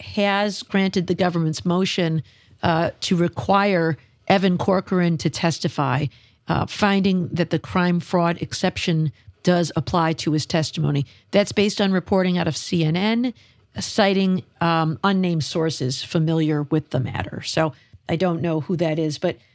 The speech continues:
um, it, you know, it rings true. Um, there had been this battle. Evan Corcoran had reportedly testified before the grand jury, but had declined to answer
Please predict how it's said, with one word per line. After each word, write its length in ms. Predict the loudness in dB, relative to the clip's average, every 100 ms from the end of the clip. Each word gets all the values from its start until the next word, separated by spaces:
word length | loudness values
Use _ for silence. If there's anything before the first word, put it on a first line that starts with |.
| _ _
um, 500 | 2 2 0 -2 -6 _ _ _ _ _
it, 180 | -4 -2 -6 0
you 120 | 2
know, 180 | 2 2
it 140 | -2 2
rings 280 | 2 2 0
true. 440 | 2 2 4 0 0
Um, 420 | 2 2 2 0 -4 -16 -20 _
there 320 | 0 2 4 2
had 180 | 2 2
been 160 | 2
this 140 | 2 2
battle. 360 | 2 4 2
Evan 240 | 2 0 2
Corcoran 400 | 2 2 2 2
had 140 | 2
reportedly 580 | 0 0 0 2 0 0
testified 540 | -2 -2 -2 0 0
before 280 | -2 0 0
the 80 | 0
grand 300 | 0 0 0
jury, 280 | 0 0 2
but 160 | 0
had 160 | -2 -2
declined 560 | -4 -2 -2 0 0 -2
to 140 | 0
answer 460 | 0 0 0 0